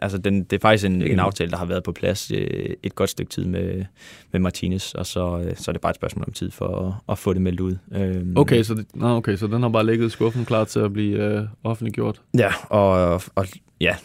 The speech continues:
Speaker 1: det, selve prisen bliver, de betalt, øh, eller aftalen var, at, at de havde den her købsoption på, på tredive millioner i alt, hvor, øh, hvor, øh, en million euro af, af de her, de er, det er betaling for, for lejemålet, som, øh,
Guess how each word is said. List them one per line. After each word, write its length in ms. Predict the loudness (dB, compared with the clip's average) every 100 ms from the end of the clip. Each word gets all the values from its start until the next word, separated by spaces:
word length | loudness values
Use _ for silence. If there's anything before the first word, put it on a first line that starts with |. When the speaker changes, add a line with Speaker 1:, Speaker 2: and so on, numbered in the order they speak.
| -4 2
Speaker 1:
det, 380 | 4 4 2
selve 260 | 2 0 2
prisen 360 | 2 4 4 2
bliver, 460 | 4 4 4 2
de 120 | 0
betalt, 680 | -2 2 2 2 -6 -12 -6
øh, 160 | -4 -2 -4
eller 340 | -6 -4 0 2
aftalen 340 | 2 2 0
var, 160 | 2 0
at, 300 | -2 -10 -12
at 160 | -10 -4
de 60 |
havde 120 | -2 0
den 160 | 0
her 240 | 0 -2 -2
købsoption 520 | -4 -4 -4 -4 -4
på, 380 | -4 -2 -4 -6
på 100 | -6
tredive 260 | 0 2 2
millioner 360 | 2 0 -2
i 100 | -2 -2
alt, 240 | -4 -6
hvor, 340 | -4 -2 -2 -2
øh, 180 | -4 -6 -8
hvor, 340 | -6 -4 -2 -4
øh, 100 | -8 -10 -12 -6
en 160 | -2 0
million 260 | 0 -2
euro 320 | -4 -4 -4 -4
af, 100 | -6 -8 -8
af 100 | -6
de 100 | -4
her, 180 | -4 -4
de 220 | -6 -6
er, 260 | -6 -8 -10 _ _ _ -6
det 60 |
er 60 | -6
betaling 540 | -4 -4 -4 -4 -8
for, 300 | -4 -4 -4 -2
for 160 | 0
lejemålet, 580 | 0 0 -2 -2 -4 -6
som, 260 | -4 -4 -4
øh, 160 | -6